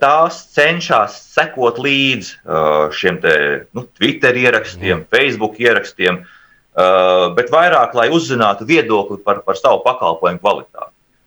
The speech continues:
Speaker 1: Protams, nekādu personificētu pakalpojumu pieteikumu, eh, šajos tīklos izdarīt nevarēs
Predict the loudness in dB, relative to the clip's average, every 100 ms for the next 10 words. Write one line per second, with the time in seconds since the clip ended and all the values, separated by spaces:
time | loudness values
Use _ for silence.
0 | _ _ _ 0 0 -4 -2 0 0 -2
1 | _ -2 -2 -2 -8 -8 -8 -4 -4 -4
2 | -4 -2 -4 -6 -6 -2 -2 -2 -10 -12
3 | -20 -20 -6 -4 -2 -2 0 0 -4 -14
4 | _ -4 -2 -4 -4 _ _ _ -4 0
5 | -2 -2 0 0 2 0 -2 -8